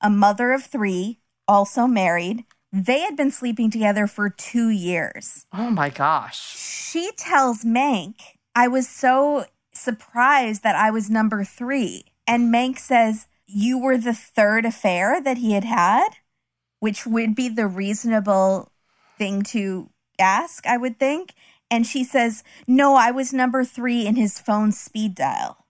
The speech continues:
Speaker 1: Does everyone in Albuquerque just talk really <laughs> weird? Why would that be? Why would you just say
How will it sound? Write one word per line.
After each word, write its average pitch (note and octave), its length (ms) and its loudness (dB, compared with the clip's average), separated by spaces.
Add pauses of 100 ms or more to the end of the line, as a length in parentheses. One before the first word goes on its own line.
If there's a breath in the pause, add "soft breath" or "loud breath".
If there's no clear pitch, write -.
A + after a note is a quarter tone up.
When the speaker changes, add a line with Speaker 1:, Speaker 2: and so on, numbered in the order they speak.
(240 soft breath)
Speaker 1:
Does C#4+ 140 -8
everyone C5+ 500 2
in B3+ 60 -2
Albuquerque C#4+ 580 -2
just B3+ 260 -6
talk A#3 280 0
really A#3+ 280 -2
<laughs> B3 160 -2
weird? E4 260 2 (340)
Why D#4 260 4
would A4+ 140 -6
that D4+ 240 0
be? C#4+ 340 -4 (480)
Why C#4 220 4
would E4+ 220 -10
you D#4 100 -8
just - 380 -8
say A#3+ 540 -4